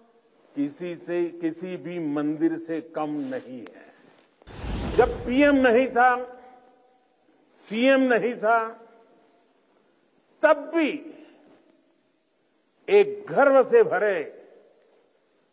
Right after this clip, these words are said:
भारत के संतान के नाते मैं दिवाली पर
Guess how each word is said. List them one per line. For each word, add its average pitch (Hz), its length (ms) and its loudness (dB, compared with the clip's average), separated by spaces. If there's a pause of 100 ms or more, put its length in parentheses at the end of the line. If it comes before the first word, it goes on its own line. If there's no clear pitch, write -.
(680)
भारत 180 640 0
के 165 160 -6
संतान 180 680 -8
के 175 140 -6
नाते 165 680 -6 (2500)
मैं 127 240 -10
दिवाली 156 420 0
पर 214 560 0